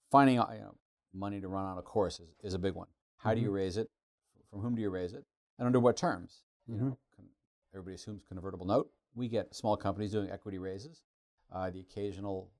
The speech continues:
Speaker 1: uh, revenue share, even occasionally, uh, just going the straight debt route, which if you can if you can support that
Speaker 2: Mm-hmm.
Speaker 1: when the notes come due, more power to you.
Speaker 2: Mm-hmm.
Speaker 1: So we talk to people about the, what their options are.
Speaker 2: Mm-hmm.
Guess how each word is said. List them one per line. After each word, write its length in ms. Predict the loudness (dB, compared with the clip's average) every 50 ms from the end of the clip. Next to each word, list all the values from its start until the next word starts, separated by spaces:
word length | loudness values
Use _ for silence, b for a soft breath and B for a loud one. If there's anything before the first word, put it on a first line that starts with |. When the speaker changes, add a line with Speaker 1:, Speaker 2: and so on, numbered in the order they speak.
| _ _ _
Speaker 1:
uh, 220 | -20 -20 -18 -14 -4
revenue 320 | 0 2 2 2 2 0
share, 320 | -4 -4 -4 -2 -2 -4 -6 _ _ _ _ _ _ _ _ -4
even 300 | -2 -2 -2 -4 -6 -8 -10
occasionally, 640 | -8 -6 -4 -4 -4 -6 -8 -8 -6 -4 -2 0
uh, 100 | 0 0
just 220 | -2 -4 -8 -6
going 160 | -6 -6 -6 -6
the 60 | -2
straight 240 | 2 4 4 6 8
debt 160 | 6 6 4
route, 160 | 0 -8 -14 _ _ _ _ _ _
which 200 | -6 -4 -4 -4
if 140 | -6 -8 -10
you 60 | -12
can 180 | -12 -12 -16 -18 -18 -20 _ _ _ _ _ _ _ -10
if 80 | -10
you 60 | -10
can 100 | -10 -10
support 360 | -10 -10 2 6 8 8 8 6
that 180 | 2 -4 -4 -10 _ _ _ -4
Speaker 2:
Mm-hmm. 160 | -2 -2 -2 -2
Speaker 1:
when 100 | -4 -6
the 60 | -8
notes 200 | -10 -10 -10 -8
come 200 | -8 -6 -6 -6
due, 220 | -6 -8 -8 -10 -14 _ _ _ -6
more 140 | -4 -4 0
power 220 | 2 2 2 0
to 120 | -2 -6 -14
you. 40 | -20 _ _ _ _ _ _ _ _ _ _ -6 -4
Speaker 2:
Mm-hmm. 160 | -2 -2 -2
Speaker 1:
So 440 | 2 6 8 10 10 10 10 8 6 0 _ _ _ _ _
we 80 | -12 -4
talk 240 | 6 8 8 8 8
to 60 | 4
people 140 | -2 4 8
about 180 | 8 8 8
the, 60 | 4
what 120 | -2 0 4
their 100 | 8 8
options 340 | 8 8 6 2 -8 -18 -20
are. 180 | -20 -20 -20 _ _ _ _ _ _ _ _ _ _ -8
Speaker 2:
Mm-hmm. 160 | -6 -4 -4